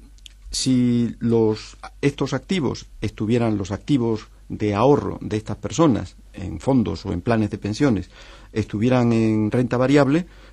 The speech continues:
pues lógicamente obtendrían, eh, em, mejores rendimientos. Pero los, eh, los fian,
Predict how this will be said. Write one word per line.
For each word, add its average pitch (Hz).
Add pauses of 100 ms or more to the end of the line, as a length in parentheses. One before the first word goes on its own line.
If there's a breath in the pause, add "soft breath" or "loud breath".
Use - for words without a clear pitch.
pues 92
lógicamente 120
obtendrían, 104
eh, 92
em, 85 (200)
mejores 104
rendimientos. 101 (680 loud breath)
Pero 165 (460)
los, 110 (640)
eh, 101
los 117
fian, 139